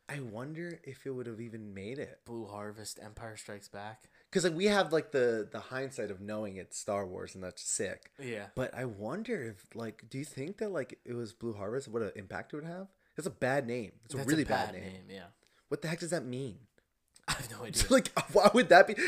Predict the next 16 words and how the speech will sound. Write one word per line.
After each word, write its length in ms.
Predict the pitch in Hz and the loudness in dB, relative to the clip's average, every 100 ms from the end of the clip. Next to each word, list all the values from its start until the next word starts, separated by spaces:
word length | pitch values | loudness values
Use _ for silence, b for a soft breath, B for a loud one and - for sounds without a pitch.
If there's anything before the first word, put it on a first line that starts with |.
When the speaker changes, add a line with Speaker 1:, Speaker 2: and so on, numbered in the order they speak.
| 240 | 2
Speaker 1:
Doesn't 220 | 190 254 | 0 2
make 220 | 254 262 - | 2 0 4
any 240 | 196 180 175 | 6 8 6
sense 420 | - 139 107 - | 4 2 2 4
based 220 | 147 147 | 4 4
on 40 | 156 | 2
what 80 | |
the 60 | 143 | 2
movies 380 | 135 135 131 - | 2 2 2 0
are. 100 | 131 - | 0 0
Speaker 2:
<laughs> 760 | 143 190 - 240 220 208 - 196 _ _ _ _ _ _ _ B B B B B | -6 -6 -4 -6 -4 -8 -6 -12 _ _ _ _ _ _ _ B B B B B
Uh, 140 | 131 127 | 0 4
those, 260 | 180 185 - | 4 4 0
th-, 120 | 175 | 2
those, 320 | 160 165 156 - 127 | 4 4 2 -8 _
y-, 140 | 143 | -10